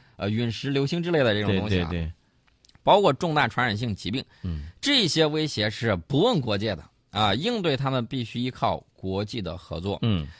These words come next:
Speaker 1: 与此同时呢，各国的发展不可能再闭门造车了，即便是你要去关起门来搞贸易保护主义，很多时候也不是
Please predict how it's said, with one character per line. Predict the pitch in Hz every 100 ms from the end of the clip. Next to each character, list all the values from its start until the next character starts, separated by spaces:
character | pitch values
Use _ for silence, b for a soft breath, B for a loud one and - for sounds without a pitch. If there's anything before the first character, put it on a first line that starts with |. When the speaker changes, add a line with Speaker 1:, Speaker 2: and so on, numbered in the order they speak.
| B B B
Speaker 1:
与 | 139 226
此 | 214
同 | 160 170
时 | 139
呢， | 151 113 -
各 | - 170
国 | 131
的 | 139
发 | 135 147
展 | 98
不 | 90
可 | -
能 | 101 107
再 | 117
闭 | 110
门 | 110 104
造 | 123 101
车 | - 135
了， | 90 -
即 | - 120
便 | 180 254 202
是 | - 104
你 | 98
要 | 123 117
去 | 101 104
关 | 98 160
起 | 175 107
门 | 95
来 | 104 107
搞 | - 85
贸 | 117 160
易 | 110
保 | 92 -
护 | - 202
主 | 143 82
义， | 85 b b b b
很 | - 123 110
多 | 165 185
时 | -
候 | 139 - -
也 | 87 95 85
不 | 78 101 147
是 | - 190